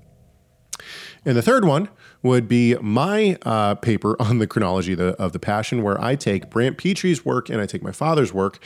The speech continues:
and I meld them together into one paper. Um, so if you go to pronomian dot com, once again, totally free, just put in chronology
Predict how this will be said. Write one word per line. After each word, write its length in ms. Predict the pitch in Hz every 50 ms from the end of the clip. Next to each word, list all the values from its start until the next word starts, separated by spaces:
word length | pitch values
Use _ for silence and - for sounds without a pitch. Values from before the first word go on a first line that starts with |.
| - - - - - - -
and 160 | 131 123 127
I 160 | 120 117 113
meld 360 | 117 120 139 156 170 180 156
them 140 | 147 143 131
together 400 | 120 104 107 104 101 98 98 95
into 140 | 95 90 85
one 180 | 87 85 82
paper. 380 | - - 110 - - 131 135 127 - - - - - - -
Um, 160 | 107 101 104
so 140 | - - 113
if 80 | 98
you 60 | 113 117
go 100 | 120 104
to 60 | -
pronomian 460 | - - 127 117 117 107 104 101 95
dot 180 | 90 85 - -
com, 320 | - 123 127 135 135 -
once 200 | 117 117 110 -
again, 160 | 101 107 98
totally 280 | - - 95 87 90 87
free, 300 | - - 123 139 147 147
just 200 | - 107 - -
put 160 | - - 123
in 80 | 113 110
chronology 640 | - - 90 80 82 87 104 117 113 143 156 151